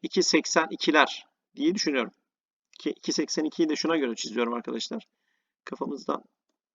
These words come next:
atmıyoruz. Şu eğer yukarıdaki ilk çizdiğim şu seviyelerdeki destek çizgisi şu an artık bizim direncimiz konumuna gelmiş durumda ki eğer şu çizdiğim çi-, kırmızı gibi bir hareket yapacaksa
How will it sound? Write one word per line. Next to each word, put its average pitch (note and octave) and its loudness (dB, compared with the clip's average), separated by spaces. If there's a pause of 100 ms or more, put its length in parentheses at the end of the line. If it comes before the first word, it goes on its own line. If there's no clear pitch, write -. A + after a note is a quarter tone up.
(200)
atmıyoruz. - -2 (540)
Şu F#3+ 10 (300)
eğer D3+ 4 (160)
yukarıdaki D3+ 4 (960)
ilk - -2
çizdiğim B2+ 0
şu C3+ -8
seviyelerdeki B2 2
destek B2+ 0
çizgisi B2+ -2 (340)
şu - 6
an D3 10
artık - 2
bizim D3+ -2
direncimiz C#3 4
konumuna C3+ 0
gelmiş C#3+ 0
durumda D3+ 0
ki - -6
eğer C#3+ 2 (300)
şu - -20
çizdiğim C#3+ 2
çi-, - -4
kırmızı C#3+ 0
gibi C#3 0
bir C3 0
hareket B2+ 0
yapacaksa D3 0